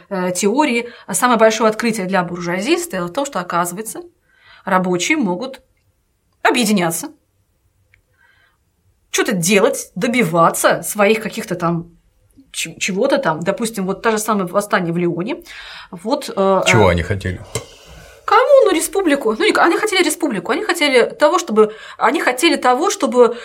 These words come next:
Speaker 1: э, э, равенство, и чтобы,
Speaker 2: Мгм.
Speaker 1: э, э, они были равными абсолютно, ну, как бы, чтобы их права защищали, чтобы они участвовали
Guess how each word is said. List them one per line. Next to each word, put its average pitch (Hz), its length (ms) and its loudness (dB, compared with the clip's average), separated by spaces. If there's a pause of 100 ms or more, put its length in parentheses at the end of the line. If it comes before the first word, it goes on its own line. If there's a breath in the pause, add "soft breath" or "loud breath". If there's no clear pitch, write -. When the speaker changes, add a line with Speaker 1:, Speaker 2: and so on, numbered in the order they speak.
(120)
Speaker 1:
э, 220 60 2
э, 220 1200 4
равенство, 262 420 0 (280)
и 233 80 -6
чтобы, 277 240 4
Speaker 2:
Мгм. - 100 4
Speaker 1:
э, 175 220 -2
э, 143 260 -4
они 269 220 2
были 233 160 4
равными 233 440 4
абсолютно, 208 560 -2
ну, 180 100 -10
как 180 80 -10
бы, 170 160 -10
чтобы - 220 -8
их - 180 -4
права 202 200 2
защищали, 294 440 -2
чтобы 233 240 -2
они 294 280 2
участвовали 185 800 -2